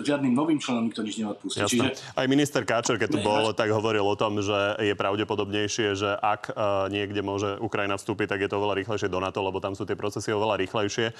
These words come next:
Speaker 2: a Európska únia naozaj môže trvať desaťročie. E, posledná obligátna otázka, keďže tu zač-, e, zažívame, e,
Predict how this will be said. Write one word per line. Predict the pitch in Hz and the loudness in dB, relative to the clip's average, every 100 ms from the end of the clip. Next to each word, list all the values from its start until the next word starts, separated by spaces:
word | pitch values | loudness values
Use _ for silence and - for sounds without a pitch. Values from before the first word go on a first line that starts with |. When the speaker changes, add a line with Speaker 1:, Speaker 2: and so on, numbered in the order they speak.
| - - - | -16 -10 -2
Speaker 2:
a | 104 98 95 98 | 2 2 2 0
Európska | 98 90 104 | -2 -2 -2
únia | 95 95 | 0 0
naozaj | 90 90 90 | 0 0 -2
môže | 87 90 | -2 -2
trvať | 92 98 92 | -2 -2 0
desaťročie. | 95 113 98 95 104 | 0 0 0 0 -2
E, | - - 113 101 | -4 -2 2 2
posledná | 98 139 202 160 | 2 0 2 0
obligátna | 131 147 139 135 135 | 2 2 2 0 0
otázka, | 113 127 - 123 | 0 -2 -2 -4
keďže | 117 113 | -2 -2
tu | 120 | -2
zač-, | 107 104 113 | 0 -2 -2
e, | 110 | -2
zažívame, | 104 104 104 110 110 110 | 0 0 0 0 0 0
e, | 101 | -2